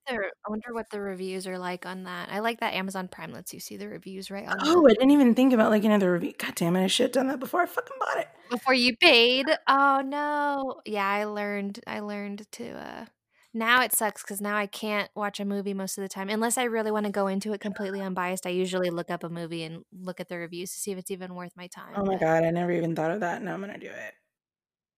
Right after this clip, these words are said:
Speaker 1: Speaking of dramatic, um, hyping, uh, up, I am gonna watch that Antrum movie, which at the beginning, it gives a whole long intro before the movie even starts about how it's the most dangerous,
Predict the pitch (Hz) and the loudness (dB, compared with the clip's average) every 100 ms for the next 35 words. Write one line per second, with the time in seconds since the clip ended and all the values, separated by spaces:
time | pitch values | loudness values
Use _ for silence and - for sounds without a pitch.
0 | _ - 247 247 302 285 247 - 202 240 | _ -14 -10 -6 -2 -2 -2 -6 -6 -4
1 | 220 214 - 226 220 180 170 - 214 214 | -2 -4 -10 -12 -10 -6 -6 -2 0 0
2 | 208 202 202 196 208 214 226 208 208 202 | 0 -2 -4 -4 -4 -4 -6 -6 -6 -4
3 | 202 190 190 202 - - 233 208 - - | -2 -2 -4 -6 -6 0 2 2 -2 -20
4 | _ _ _ - 214 214 214 226 220 226 | _ _ _ 0 2 4 2 -2 -4 -4
5 | 220 208 208 214 196 190 202 - 233 226 | -4 -4 -2 -2 -2 -2 -2 -2 -4 -2
6 | 247 254 269 285 277 226 - 240 226 220 | -4 -4 -6 -6 -4 -6 -4 -6 -4 -6
7 | 190 202 214 214 214 208 208 175 202 202 | -4 -2 -2 -4 -4 -2 -4 -4 -6 -6
8 | 208 196 190 190 190 202 - 202 196 196 | -8 -6 -6 -6 -8 -10 -6 -6 -4 -6
9 | 185 180 180 - 190 185 185 190 185 180 | -6 -4 -8 -6 -4 -4 -4 -6 -6 -6
10 | - 190 180 - 180 165 170 180 175 - | -6 -6 -6 -6 -4 -4 -2 -2 -2 -2
11 | 196 185 180 165 185 185 185 185 180 - | -4 -2 -4 -4 -4 -2 -2 -2 -2 -2
12 | - | -4